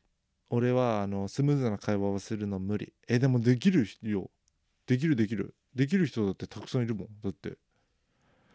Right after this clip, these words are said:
え、なんだろう。ま、合わないのかな、普通に。<laughs> 人間性好きだけど合わない人ってことなのかな、仲良くなれない人は。まあ、そういうことだよね。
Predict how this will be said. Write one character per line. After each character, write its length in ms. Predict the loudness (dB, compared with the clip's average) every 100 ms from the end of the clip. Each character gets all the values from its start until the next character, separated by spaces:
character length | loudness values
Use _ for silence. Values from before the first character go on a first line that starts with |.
| -20 -10 -2
え、 80 | 2
な 180 | 2
ん 100 | 2
だ 100 | 2
ろ 280 | 2 0 -6
う。 120 | _ _ _ _ _ _ -10
ま、 120 | -4
合 140 | 4 6
わ 120 | 6
な 220 | 6 4
い 140 | 4 2
の 120 | -2
か 120 | 0
な、 100 | 0
普 80 | 0
通 220 | 0 -2
に。 160 | 0 -2
<laughs> 1800 | -4 -8 -20 -20 -20 _ _ _ _ _ _ _ _ _ -20 -16 -16 -4
人 240 | 2 4 4
間 220 | 4 2
性 240 | 2 0
好 120 | 0 0
き 120 | 2
だ 120 | 4
け 80 | 6
ど 100 | 4
合 100 | 4
わ 120 | 4
な 140 | 2
い 20 | 0
人 180 | -4
っ 40 | -6
て 100 | -6
こ 80 | -6
と 140 | -4
な 80 | 0
の 100 | 0
か 120 | 2
な、 120 | 4
仲 220 | 4 2
良 60 | 2
く 100 | 0
な 120 | -2
れ 80 | -2
な 120 | -2
い 40 | -6
人 200 | -6 -8
は。 100 | -4
ま 120 | -2
あ、 20 | 0
そ 140 | 0
う 40 |
い 20 | 0
う 20 |
こ 120 | 0
と 80 | 0
だ 100 | -2
よ 80 | -2
ね。 220 | -10